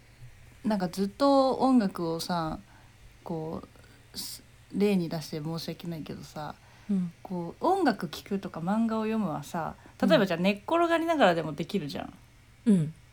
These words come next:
Speaker 1: それが好きなのはそりゃそうだよっていう反面、楽器演奏は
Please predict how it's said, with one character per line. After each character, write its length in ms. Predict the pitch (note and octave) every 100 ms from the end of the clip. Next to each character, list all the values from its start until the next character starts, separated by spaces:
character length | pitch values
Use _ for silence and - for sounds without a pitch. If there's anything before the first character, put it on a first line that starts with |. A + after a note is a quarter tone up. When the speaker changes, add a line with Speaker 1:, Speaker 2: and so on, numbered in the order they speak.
| - - - -
Speaker 1:
そ 140 | -
れ 120 | E4
が 100 | F#4+
好 60 | G4 - - - -
き 100 | F#4
な 140 | F4+ C4
の 100 | G#2
は 140 | D#2+
そ 140 | -
り 60 | G3
ゃ 60 | G#3+
そ 220 | A3+ F3
う 20 |
だ 80 | -
よ 80 | -
っ 40 |
て 360 | - D#3 D3+ -
い 120 | F3+
う 260 | F3+ F3 -
反 220 | - F#3+
面、 440 | F#3 E3+ F3+ F3 E3+ - - -
楽 220 | B3 B3
器 80 | E4
演 260 | F4 F4
奏 240 | C#4 G#3 G3
は 400 | A#3 A#3+ D#3+